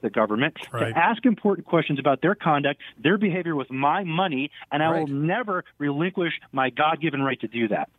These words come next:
Speaker 2: There you go. There are employees. In essence, they work for us. We're the employer, they're the employee, and we have the right to audit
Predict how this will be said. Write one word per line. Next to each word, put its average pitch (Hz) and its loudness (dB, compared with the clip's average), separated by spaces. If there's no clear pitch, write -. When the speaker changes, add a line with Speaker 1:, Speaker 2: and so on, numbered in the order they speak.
Speaker 2:
There 175 -2
you 180 0
go. 208 0
There 185 -2
are 175 0
employees. 156 -4
In 131 -4
essence, 180 -4
they 156 -2
work 160 -4
for 190 0
us. 151 -2
We're 147 0
the 190 -2
employer, 165 -2
they're 139 -4
the 170 -4
employee, 147 -2
and 131 -4
we 131 -6
have 143 -4
the 156 -2
right 135 -2
to 147 -6
audit 139 -2